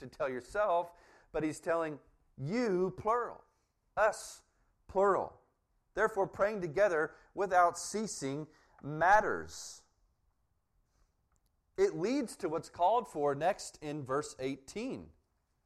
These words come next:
Second Corinthians chapter one is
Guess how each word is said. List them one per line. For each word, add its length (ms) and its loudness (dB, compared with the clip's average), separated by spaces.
Second 460 -6
Corinthians 840 -6
chapter 360 0
one 540 -2
is 400 -8